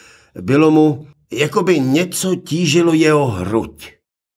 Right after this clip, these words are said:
Otevřel oči a spatřil, že mu smrt sedí na prsou, že má na hlavě jeho zlatou korunu. V jedné ruce drží císařovu zlatou šavli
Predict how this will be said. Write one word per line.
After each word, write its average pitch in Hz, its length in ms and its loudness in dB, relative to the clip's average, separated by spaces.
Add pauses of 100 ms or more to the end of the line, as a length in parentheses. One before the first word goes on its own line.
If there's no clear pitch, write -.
(320)
Otevřel 147 840 0
oči 113 640 -4
a 120 100 -2
spatřil, 98 960 -8 (360)
že 127 160 -2
mu 123 160 2
smrt 123 480 -4 (320)
sedí 131 440 0
na 120 200 2
prsou, - 560 -10 (540)
že 104 160 0
má 127 220 4
na 127 180 2
hlavě 143 400 2
jeho 131 580 0 (360)
zlatou 127 800 -4
korunu. 110 640 -4 (400)
V 76 100 -10
jedné 117 480 0
ruce 123 400 -4
drží 113 540 -2 (320)
císařovu 135 720 0
zlatou 113 580 -2
šavli 113 600 -8